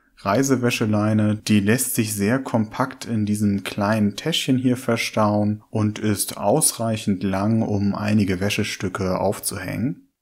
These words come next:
Praktisch sind auch diese kleinen Beads, die man als Abstandshalter verwenden kann. Ja, und man sieht schon, wir trocknen hier ein Mikrofaserhandtuch. Die sind wirklich super praktisch, denn die sind sehr schön klein und kompakt,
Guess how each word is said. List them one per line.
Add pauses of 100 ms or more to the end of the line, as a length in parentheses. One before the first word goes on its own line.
(880)
Praktisch
sind
auch
diese
kleinen
Beads,
die
man
als
Abstandshalter
verwenden
kann. (420)
Ja,
und
man
sieht
schon,
wir
trocknen
hier
ein
Mikrofaserhandtuch.
Die
sind
wirklich
super
praktisch,
denn
die
sind
sehr
schön
klein
und
kompakt,